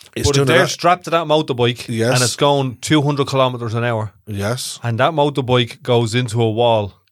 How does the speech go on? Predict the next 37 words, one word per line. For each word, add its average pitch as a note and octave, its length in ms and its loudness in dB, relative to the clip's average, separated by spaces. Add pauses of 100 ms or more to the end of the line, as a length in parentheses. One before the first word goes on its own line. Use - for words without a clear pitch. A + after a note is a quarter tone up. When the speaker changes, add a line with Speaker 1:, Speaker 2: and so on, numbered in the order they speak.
(380)
Speaker 2:
where D3 180 4
are D#3 40 4
you? C3 340 2 (840)
Speaker 1:
Well, C3 120 4
Speaker 2:
Strapped D3+ 240 2
to C#3 80 -6
the B2 100 -4
thing C3 180 0
that's A#2 120 0
Speaker 1:
you're A#2 80 -2
Speaker 2:
in B2+ 100 -2
the A#2+ 80 2
wall. A#2+ 220 4
Speaker 1:
stra-, - 300 -2
on C3+ 180 2
the B2+ 80 0
motorbike, F#2+ 420 -4
yes. A2 120 2
Speaker 2:
But A#2+ 80 2
if C#3 180 2
you're, B2 400 0
if A#2+ 80 -2
you're A#2+ 80 2
not F#3 180 2
strapped C3 320 -2
in, B2 200 -2
you A#2+ 200 -2
have A2+ 120 0
a - 20 -20
chance B2+ 600 0
at A2+ 120 -4
least A#2+ 420 -2 (200)
to C3+ 160 -2
get A2+ 140 0
off C#3 220 4
the A#2 80 -14
thing. F#2+ 180 -12